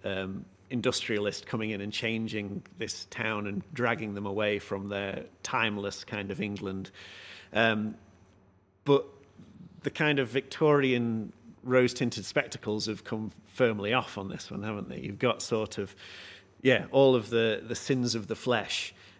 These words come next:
Um, it's also tying into, I think, a particularly English notion of, of, I guess, small C conservative values, that English common sense and tradition triumphs. Um,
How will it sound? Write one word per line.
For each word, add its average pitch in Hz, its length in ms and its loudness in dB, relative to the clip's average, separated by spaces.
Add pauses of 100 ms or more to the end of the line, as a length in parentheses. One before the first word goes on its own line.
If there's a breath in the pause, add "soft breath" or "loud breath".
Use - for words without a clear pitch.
Um, 104 440 0 (800)
it's 165 220 -2
also 170 220 6
tying 143 340 4
into, 131 340 -2 (120)
I 127 80 -4
think, 120 240 -4
a 113 40 -12
particularly 123 540 -2
English 120 420 0
notion 110 800 -4
of, 104 300 -6 (220)
of, 117 220 -6 (240)
I 117 80 -8
guess, 110 140 -4
small 120 320 0
C 113 200 -4
conservative 107 640 -4
values, 101 560 -4
that - 240 -10
English 120 380 -2
common 104 320 -4
sense 98 420 -6
and 95 100 -6
tradition 101 580 -4 (480 loud breath)
triumphs. 110 720 0 (340 soft breath)
Um, 101 380 -2